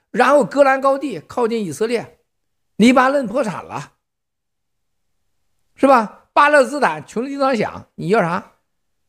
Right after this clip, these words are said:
他就是个小穷小子，随便两下就完了。所以整个中东真的是共产党拿下来了。而且人民币石油化交易是七哥二零一七年说的，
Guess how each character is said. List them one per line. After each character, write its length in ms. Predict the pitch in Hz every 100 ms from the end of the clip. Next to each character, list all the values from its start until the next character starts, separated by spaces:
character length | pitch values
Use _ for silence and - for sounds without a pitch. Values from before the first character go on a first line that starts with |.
| _ _ _ _ _ _ _
他 120 | 220
就 140 | 240
是 80 | 247
个 100 | 240
小 140 | 208 202
穷 200 | 202 226
小 200 | 170 135
子， 100 | 175
随 760 | 190 208 214 175 180 - 160
便 100 | 202
两 120 | 190
下 140 | 156 170
就 60 |
完 160 | 139 110
了。 160 | 156 - _ _ _ _
所 140 | - 262
以 40 |
整 180 | 269 147
个 60 | 113
中 240 | 233 254
东 140 | 214
真 160 | 190 302
的 100 | 339
是 80 | 139
共 160 | -
产 80 | 127
党 140 | 107 110
拿 80 | -
下 60 |
来 60 | -
了。 160 | _ _ _ _ _ _ _ _ _ _ _ _ _ _ _ _ _ _ _ _ _ _ _ _
而 220 | - 214 165
且 300 | - 294 160
人 300 | 123 143 269
民 340 | 320 277 339
币 400 | - 415 320 - _ _ _
石 480 | - - 139 208 285
油 240 | 208 269
化 200 | 285 262
交 260 | 143 214 233
易 180 | 202
是 160 | 120 180
七 260 | - - 170
哥 140 | 180
二 140 | 180
零 120 | 160 156
一 40 |
七 140 | 156 151
年 140 | 110
说 200 | - 95
的， 120 | 95